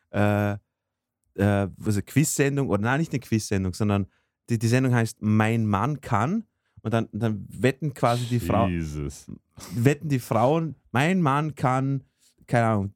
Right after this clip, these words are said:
Speaker 1: zehn Liegestütze. Und dann sagt die nächste, ja, mein Mann kann fünfzehn Liegestütze und sowas. Also richtig, also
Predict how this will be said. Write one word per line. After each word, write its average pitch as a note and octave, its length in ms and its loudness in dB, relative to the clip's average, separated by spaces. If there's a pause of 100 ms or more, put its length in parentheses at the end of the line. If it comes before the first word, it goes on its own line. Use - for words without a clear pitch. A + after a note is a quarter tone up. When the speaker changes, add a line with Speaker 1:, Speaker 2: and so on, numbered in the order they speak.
Speaker 1:
zehn D3+ 340 4
Liegestütze. G#2+ 500 0
Und G2+ 60 2
dann G2+ 80 2
sagt G#2+ 240 -2
die A#2 60 0
nächste, A2 360 0
ja, G2+ 240 -2
mein B2 240 0
Mann A#2 220 -2
kann C#3+ 240 -2
fünfzehn G3+ 360 0
Liegestütze A2+ 520 0
und G#2 80 -2
sowas. F#2+ 260 -4
Also G2+ 160 2
richtig, B2+ 300 0
also G#2+ 220 -2